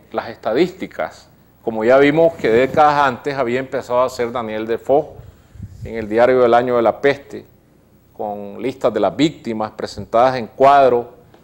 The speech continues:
con columnas contables sobre el progreso de la enfermedad barrio por barrio. Y asimismo también la información geográfica, arquitectónica, histórica,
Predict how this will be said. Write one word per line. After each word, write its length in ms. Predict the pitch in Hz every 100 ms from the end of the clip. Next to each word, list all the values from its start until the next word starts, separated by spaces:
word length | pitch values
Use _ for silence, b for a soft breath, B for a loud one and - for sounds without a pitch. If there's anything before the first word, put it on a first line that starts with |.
| -
con 140 | 107
columnas 480 | 104 110 110 123 117
contables 640 | - 101 - 135 139 113
sobre 220 | 104 110 101
el 60 |
progreso 520 | 104 107 101 117 120 120
de 60 |
la 80 | 110
enfermedad 580 | 101 107 101 98 107 110
barrio 260 | 101 104 107
por 220 | - 98
barrio. 380 | 90 95 - - - _ _ _ _ _ _ b b b b b b
Y 120 | -
asimismo 440 | 147 - 202 214 202
también 320 | 180 165 196
la 60 | 202
información 640 | 175 143 131 - 165 180
geográfica, 880 | 165 135 151 170 120 - - 95 92
arquitectónica, 1300 | 95 113 - 101 - 151 180 110 - 98 92 92 -
histórica, 960 | 104 - 147 175 123 - 101 95 90